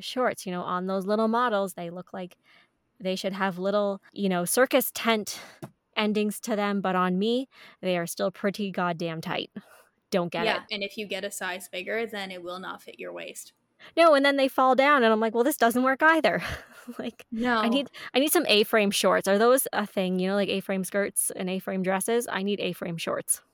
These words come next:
Speaker 1: If
Speaker 2: That's
Speaker 1: someone
Speaker 2: what
Speaker 1: knows
Speaker 2: those
Speaker 1: of those, I
Speaker 2: safari
Speaker 1: could use
Speaker 2: shorts
Speaker 1: some.
Speaker 2: are.
Speaker 1: Okay,
Speaker 2: That's what
Speaker 1: well,
Speaker 2: those
Speaker 1: I guess I
Speaker 2: safari
Speaker 1: gotta
Speaker 2: shorts
Speaker 1: spring,
Speaker 2: are.
Speaker 1: I gotta spring for the Aritzia shorts now. <laughs>
Speaker 2: You do. They're expensive, but they're worth it. But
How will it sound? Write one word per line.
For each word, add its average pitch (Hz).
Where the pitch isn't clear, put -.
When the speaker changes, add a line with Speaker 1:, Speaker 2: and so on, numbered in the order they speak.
Speaker 1:
If 202
Speaker 2:
That's 240
Speaker 1:
someone 233
Speaker 2:
what 208
Speaker 1:
knows 202
Speaker 2:
those -
Speaker 1:
of 180
those, 180
I 381
Speaker 2:
safari -
Speaker 1:
could 196
use 320
Speaker 2:
shorts 254
Speaker 1:
some. 240
Speaker 2:
are. 185
Speaker 1:
Okay, 226
Speaker 2:
That's 254
what 175
Speaker 1:
well, 175
Speaker 2:
those 180
Speaker 1:
I 180
guess 202
I 214
Speaker 2:
safari -
Speaker 1:
gotta 190
Speaker 2:
shorts -
Speaker 1:
spring, 185
Speaker 2:
are. -
Speaker 1:
I 214
gotta 190
spring 180
for 180
the 170
Aritzia 165
shorts -
now. 165
<laughs> -
Speaker 2:
You 262
do. 247
They're 247
expensive, 254
but 208
they're 180
worth 170
it. 160
But 196